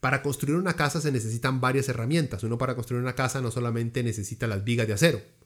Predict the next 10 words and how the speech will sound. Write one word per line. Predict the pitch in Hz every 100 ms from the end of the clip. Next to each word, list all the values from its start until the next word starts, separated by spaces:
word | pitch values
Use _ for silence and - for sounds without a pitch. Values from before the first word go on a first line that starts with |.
| _ _ _ _ _ _ _ _ _ _ _
No, | 107 165 170 - -
también | 101 104 104
ocupa | 104 110
cemento. | - 113 208 - - - - _ -
Y |
también | 110 95 101
ocupa | - 110
a | 104
veces | 104 107
madera. | 113 202 208 104